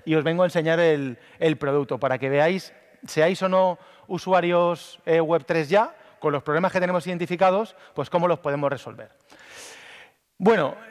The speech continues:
eh, Human Wallet, que la web es human wallet punto io, eh, es una billetera web tres para usuarios web dos. Y hemos intentado, como vais a ver ahora, de un plumazo, pues solucionar los seis problemas anteriores,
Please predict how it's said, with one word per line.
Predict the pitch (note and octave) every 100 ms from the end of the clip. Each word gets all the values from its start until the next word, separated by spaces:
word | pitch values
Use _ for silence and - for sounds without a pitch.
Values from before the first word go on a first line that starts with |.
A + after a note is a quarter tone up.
| C4
eh, | C4 E3+ F3+
Human | A#3 A#3+
Wallet, | A#3+ B3+ D4
que | F3
la | D3 C#3+
web | C#3+ D#3+
es | D3+
human | D#3 D3
wallet | C#3+ D3
punto | C3+ D3 C#3+
io, | F#3+ G3 C#4+ A#3+ C#4
eh, | F#3+ D#3+ D#3+ E3 -
es | G3+ -
una | A3 A#3
billetera | A3 G#3+ A3 G3+
web | F#3 F#3
tres | - G#3+ A#3+ - - _ _ _ _ _
para | D#3 E3
usuarios | D#3 F#3+ G#3 G3+
web | D3+ C#3+
dos. | A#2 A#2 - - _ _ _ - -
Y | -
hemos | G#3 A#3
intentado, | A#3 G#3+ G3+ B3 F#3+
como | C#3+ C#3
vais | D#3 F#3
a |
ver | G3+ G3+
ahora, | G#3+ E3+ B2 -
de | D3 D#3+
un | G3
plumazo, | G#3+ G#3 A#3 - A3 D4+ - - - -
pues | - E3
solucionar | - D#3+ D3 E3 F3+ A#3 B3 - - _
los | D#3 D#3 D3+
seis | - F#3+
problemas | - F3+ F3+ F3+
anteriores, | D#3 D3+ C3 B2 C3 G3+ -